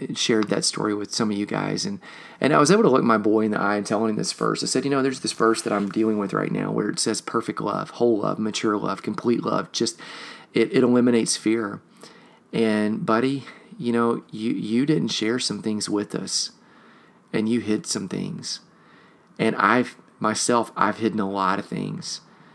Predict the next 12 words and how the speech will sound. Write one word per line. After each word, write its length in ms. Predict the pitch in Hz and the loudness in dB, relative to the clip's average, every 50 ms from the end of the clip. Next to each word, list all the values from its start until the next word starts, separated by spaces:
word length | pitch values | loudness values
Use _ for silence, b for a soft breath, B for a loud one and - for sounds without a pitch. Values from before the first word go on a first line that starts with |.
| B B B B B B B _ - | B B B B B B B _ -8
And, 560 | - 107 107 104 101 101 98 101 101 98 - - - - - - - - - - - - - - - | -4 -2 -2 -2 -2 -2 -4 -6 -8 -10 -12 -16 -20 -20 -20 -20 -20 -20 -20 -20 -20 -20 -20 -16 -14
uh, 140 | 92 90 - | -12 -10 -6
I'm 240 | - - - 117 110 | -2 -2 0 0 2
going 220 | 117 120 117 110 | 2 2 4 4
back 200 | 110 107 104 - | 4 2 0 0
and 80 | 95 98 | -2 0
getting 200 | 110 117 113 113 | 0 0 2 2
those 200 | 107 101 98 104 | 0 2 2 2
out, 380 | 95 101 117 110 - - - - _ - | 2 2 2 2 0 -4 -6 -12 _ -14
you 80 | - 101 | -10 -8
know, 220 | 101 101 101 110 | -8 -6 -6 -6
and, 260 | - - 107 104 104 | -6 -4 -4 -6 -6